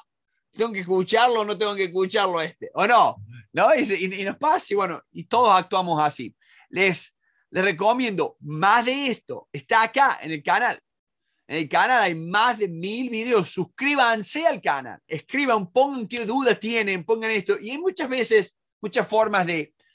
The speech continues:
de hablar del problema nuestro sin decir exactamente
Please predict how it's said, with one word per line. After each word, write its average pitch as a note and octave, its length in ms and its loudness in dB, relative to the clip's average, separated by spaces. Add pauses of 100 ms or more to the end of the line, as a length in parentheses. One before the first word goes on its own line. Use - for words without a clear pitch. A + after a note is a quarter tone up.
de F3+ 200 4
hablar E3+ 800 4
del F3 300 -2
problema F3+ 500 0
nuestro G#3 540 -4 (260)
sin D#4 320 0
decir A3 400 2
exactamente F#3 920 0